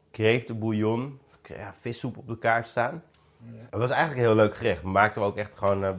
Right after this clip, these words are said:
Speaker 1: een beetje zoals we dat ook met Freddy deden. Dus we maakten een boei-, visbouillon en, en we hadden een kre-, eh, maakten van kreeften die we kookten, eh, dat kreeftvlees ging er weer terug in en dan van, van de scha-, schelpen,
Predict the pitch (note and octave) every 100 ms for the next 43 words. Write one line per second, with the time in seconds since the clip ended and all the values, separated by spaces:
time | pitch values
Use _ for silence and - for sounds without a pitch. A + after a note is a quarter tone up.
0 | - G#2 F#2+ B2 A#2+ A2 F#2 G2+ G2 G2+
1 | F#2 F#2+ - G2+ A2 G2+ G2 G#2 F#2+ F#2+
2 | F#2 F2 F2 - _ _ - E2+ F2 F2+
3 | - - G#2+ F#2+ F#2+ F#2+ F#2+ F#2 E2+ E2+
4 | - F2 E2 F2 F2 F2 E2+ - G2 -
5 | F#2 F#2 F#2 - F#2+ F2 - _ _ _
6 | - G#2 A2 A2+ G2 F#2+ F#2 - F#2+ F#2
7 | - F#2 D#2+ - _ _ _ - F2+ F2
8 | F2 - - G2+ G#2+ - F#2+ F2+ - F#2
9 | F2+ F2+ - F#2+ F#2 G#2+ G#2 F#2 F#2 E2+
10 | F#2 F2 - F2+ F2 - G2+ G2 F#2+ F#2
11 | - A2+ A2 G#2+ F#2